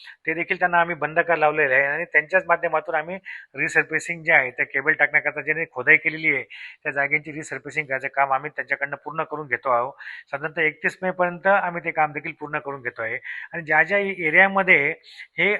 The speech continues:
असं काम सुरू होतं, हे पाहणी करण्याकरता मी कालच आमच्या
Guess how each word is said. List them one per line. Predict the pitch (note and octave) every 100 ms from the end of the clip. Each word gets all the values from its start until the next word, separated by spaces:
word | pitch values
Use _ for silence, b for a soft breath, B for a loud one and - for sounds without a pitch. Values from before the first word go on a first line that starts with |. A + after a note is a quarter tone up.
| -
असं | D3+ F#3
काम | F3+ F3+
सुरू | D#3+ E3 F#3+
होतं, | D3+ - A2+ F#2+ _ B B B A#2
हे | A2+ D3+ G3 G#3 - _ _ C3+
पाहणी | C#3+ F3
करण्याकरता | F3+ E3 E3+ E3+ E3
मी | E3+ E3+
कालच | D#3 D#3 F#3+ F#3+
आमच्या | D#3 D3 F3